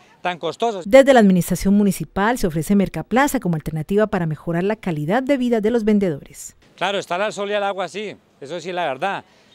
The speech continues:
Speaker 1: Pero, hermano, yo creo que yo prefiero estar sol y agua y, y darle la aguapanelita a mis hijos y no irme allá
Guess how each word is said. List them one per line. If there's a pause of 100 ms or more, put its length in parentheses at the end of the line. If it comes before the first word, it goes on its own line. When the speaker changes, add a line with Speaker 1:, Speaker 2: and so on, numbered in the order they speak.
(140)
Speaker 1:
Pero,
hermano,
yo
creo
que
yo
prefiero
estar
sol
y
agua
y, (340)
y
darle
la
aguapanelita
a
mis
hijos
y
no
irme
allá